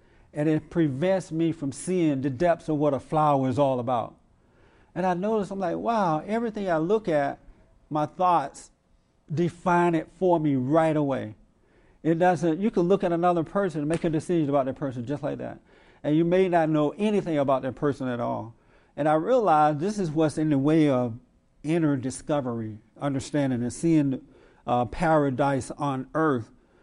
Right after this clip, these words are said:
because imagination is right there to prevent you from seeing it. Have you noticed that? Anybody? I mean, you can look at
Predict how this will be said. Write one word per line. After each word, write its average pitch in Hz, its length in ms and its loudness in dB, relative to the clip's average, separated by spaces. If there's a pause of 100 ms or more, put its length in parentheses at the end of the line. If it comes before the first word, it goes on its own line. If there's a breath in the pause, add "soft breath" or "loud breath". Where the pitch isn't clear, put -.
(180 soft breath)
because 143 360 -2
imagination 156 800 0
is 135 160 -6
right 151 360 0
there 135 420 -4 (420 soft breath)
to 170 120 0
prevent 143 440 -2
you 143 160 0
from 131 180 -6
seeing 143 340 -4
it. 110 120 -12
Have 185 120 -2
you 202 60 0
noticed 214 260 -2
that? 214 240 -4
Anybody? 196 340 -6 (840 soft breath)
I 156 80 -6
mean, 180 180 2
you 220 80 0
can 196 120 -2
look 180 260 0
at 160 300 -2